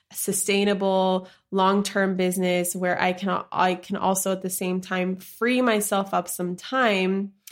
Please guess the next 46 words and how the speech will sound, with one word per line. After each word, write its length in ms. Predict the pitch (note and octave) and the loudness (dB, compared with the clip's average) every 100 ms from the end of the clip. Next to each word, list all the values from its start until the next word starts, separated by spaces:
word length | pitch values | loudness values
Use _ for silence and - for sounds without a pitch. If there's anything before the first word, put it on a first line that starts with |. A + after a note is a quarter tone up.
| - - - | -20 -20 -8
to 180 | - A#3+ | -2 0
be 140 | A3+ | 2
able 140 | A3 G3+ | 2 0
to 80 | G3 | -2
create 360 | - G3+ - | -2 -4 -2
fun 280 | - F#3+ F#3+ | -2 -2 -2
projects 640 | F#3 F3+ F3 F3+ F3+ - | 0 0 0 -2 -4 -4
like 240 | F#3+ F#3 F#3+ | -2 -2 -2
a 20 | |
book, 420 | F#3 E3+ F3 - _ _ _ _ - | -2 -2 -2 -12 _ _ _ _ -6
'cause 100 | A3 | 0
I 60 | |
know 140 | G3+ F#3 | 2 2
there's 160 | G#3 | 2
a 40 | G#3 | 2
book 280 | G#3+ G#3+ G#3+ | 2 2 2
in 140 | G3+ | 2
me. 400 | F3+ F3 F3+ F#3 _ _ _ | 2 0 -4 -6 _ _ _
I 100 | - | 0
already 160 | F#3+ G3+ | 2 4
have 200 | G3+ G#3 | 2 0
a 40 | |
title, 420 | G#3 - G3+ F#3+ F#3 | -2 -2 0 2 2
guys. 320 | F#3 F3+ F3 | 2 2 0
I 80 | F#3 | -2
have 180 | F#3 | -2
all 140 | F3+ F#3 | 0 0
the 80 | G3+ | -2
chapters. 540 | - F#3 F#3 F3+ F3+ | 0 0 2 -2 -2
I 120 | - | -4
just 200 | F#3 F3+ | -6 -4
need 60 | F#3 | -4
to 60 | F#3 | -4
sit 220 | F#3 F3+ | -4 -2
down 200 | F#3 F#3 | 0 0
and 80 | F#3 | 2
write 200 | E3+ E3+ | 0 0
it. 220 | E3 - | -2 0
And 220 | G3 G3 | 2 4
then 140 | F#3+ F#3 | 4 2
as 120 | F3+ | 2
well 180 | F3 E3+ | 2 2
as 100 | E3+ | 0
this 160 | E3+ | -6
business 420 | - E3+ E3+ E3+ - | -6 -6 -6 -8 -8
too. 260 | - G3+ | -8 -10